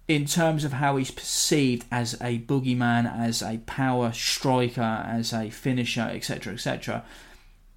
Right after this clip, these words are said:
in twenty years' time, when you do lists of hardest strikers or hardest punchers in M M A history,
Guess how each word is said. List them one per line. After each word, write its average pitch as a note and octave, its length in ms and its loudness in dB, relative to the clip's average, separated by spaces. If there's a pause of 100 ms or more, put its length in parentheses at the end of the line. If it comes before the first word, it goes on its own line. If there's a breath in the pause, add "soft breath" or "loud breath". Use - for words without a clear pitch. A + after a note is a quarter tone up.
(120)
in D#3 160 4
twenty E3+ 360 6
years' D3+ 360 4
time, A#2+ 380 2
when A#2 120 0
you A#2+ 100 0
do A#2+ 200 2
lists A#2+ 520 -2
of A#2 440 -2 (1160 soft breath)
hardest A2+ 360 2
strikers A2+ 440 0
or G#2+ 140 -2
hardest A#2 340 4
punchers A#2+ 380 -2
in A#2 80 -4
M A#2+ 100 -2
M A2+ 140 -2
A A2+ 120 -2
history, - 680 -6